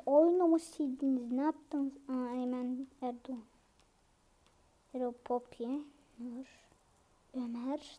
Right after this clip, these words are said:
Tarık Pro. <clears throat> Tarık Pro var. Yani Türk arkadaşlarım var. Şu Türk, şu Türk,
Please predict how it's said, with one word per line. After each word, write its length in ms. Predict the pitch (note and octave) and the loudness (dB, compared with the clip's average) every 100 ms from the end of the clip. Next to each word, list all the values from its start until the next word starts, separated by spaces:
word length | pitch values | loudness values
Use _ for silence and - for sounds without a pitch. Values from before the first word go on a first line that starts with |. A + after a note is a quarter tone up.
| - | -8
Tarık 480 | C#4 C4 B3+ B3+ - | 0 2 2 -2 -8
Pro. 220 | B3+ A3+ - _ _ _ _ _ _ - _ _ - | -6 -6 -10 _ _ _ _ _ _ -20 _ _ 2
<clears throat> 560 | G4 F#4 D#4 B3 A#3 | 4 8 6 4 -2
Tarık 440 | - C4 C#4 - - | 0 2 2 -2 -4
Pro 360 | - E4+ C#4 | 4 6 6
var. 160 | A3+ A3 - - - - - - - - - - _ _ _ - B3+ | 2 -8 -14 -18 -12 -12 -12 -16 -16 -18 -20 -20 _ _ _ -8 2
Yani 200 | D#4 - | 2 8
Türk 500 | F#4+ F#4+ - - - - | 8 8 4 -14 -14 2
arkadaşlarım 920 | D4+ E4+ F4 F4 E4+ - E4 F#4+ A#4+ A4 | 8 8 10 6 6 6 6 8 8 6
var. 180 | D#4+ - - _ _ _ _ - - _ - | 4 0 -20 _ _ _ _ -20 -20 _ -10
Şu 280 | - E4 | 0 0
Türk, 340 | - D#4 D4 - | 4 0 0 -6
şu 260 | - D#4+ | -6 -4
Türk, 580 | - D4 D#4+ - - - | 0 2 2 -2 -20 -20